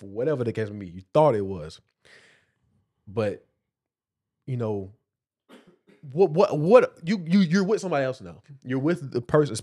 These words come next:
especially if this is, like, a serious long-term relationship or even a marriage. Like, I don't understand why you would put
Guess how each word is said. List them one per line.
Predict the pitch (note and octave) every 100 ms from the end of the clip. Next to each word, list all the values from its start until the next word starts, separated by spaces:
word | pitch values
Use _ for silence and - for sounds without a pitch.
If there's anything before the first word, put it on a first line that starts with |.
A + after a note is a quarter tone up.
| -
especially | C3 - F#3 F3 C3
if | A2+
this | C3+
is, | -
like, | A2 -
a |
serious | - - C#3 C#3 C#3 A#2 -
long-term | G#2+ A#2+ A2 A#2
relationship | A#2 A2 G#2+
or | G#2
even | B2 F#2+
a |
marriage. | F2 A2+ G#2 F2 - _ _ _ -
Like, | A2+ -
I |
don't | F3
understand | C#3+ C3+ - C#3+ A2 F#2+
why | C3 C#3 B2+
you | B2
would | B2+ -
put | - D3+ C#3+